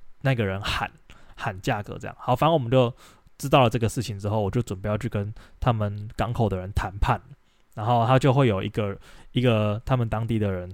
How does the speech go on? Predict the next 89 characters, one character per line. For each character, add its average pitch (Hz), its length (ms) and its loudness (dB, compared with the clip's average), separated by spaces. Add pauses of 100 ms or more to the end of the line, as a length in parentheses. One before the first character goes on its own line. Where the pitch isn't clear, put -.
走 95 120 -4
过 110 140 0
来， 110 60 2
有 104 40 0
点 104 40 -2
像 110 180 -2 (240)
向 110 380 -6
导， 95 300 -4
然 107 120 -6
后 110 80 0
走 95 140 -8
过 104 180 -4
来 95 80 -4 (560)
跟 120 140 2
那 123 120 0
个 110 120 -2
计 127 140 -4
程 110 80 -2
车 107 100 -2
司 120 100 -8
机 107 120 -4
讲 - 240 -6
话， - 200 -8 (300)
然 156 80 4
后 208 60 8
两 - 120 6
个 117 40 -2
人 117 100 0
就 165 80 6
疯 165 160 2
狂 123 260 2
讲 101 140 -2
泰 117 240 2
文 95 160 0
啊， 95 80 -6
然 110 100 0
后 156 60 8
我 160 60 8
们 123 120 4
就 127 60 2
觉 127 80 2
得 107 60 2
他 127 80 2
们 113 80 -4
在 120 80 4
串 113 300 4
供， 104 180 2
你 92 40 -10
知 92 60 -10
道 98 140 -6
吗？ 95 120 -8 (200)
就 202 100 -2
那 226 60 0
个 196 80 6
嘴 135 200 4
脸 139 140 2
就 143 80 -2
看 - 180 -2
起 113 120 -6
来 95 80 -6
超 165 340 2
级 127 160 -6
不 139 160 2
友 104 180 0
善。 104 240 -4 (240)
好， - 140 -4
反 127 140 0
正 131 40 2
他 151 60 2
就 165 100 0
是 165 120 2
笑 151 200 4
眯 127 140 -2
眯 123 140 -2
的 113 100 0
跟 127 140 0
你 117 40 0
走 98 140 -6
过 101 180 -4
来， 92 120 -8
但 147 100 0
你 123 60 -2
知 98 120 -6
道 120 60 0
他 117 80 -2
是 107 60 -6
在 117 120 0
贼 92 300 -6
笑。 92 320 -6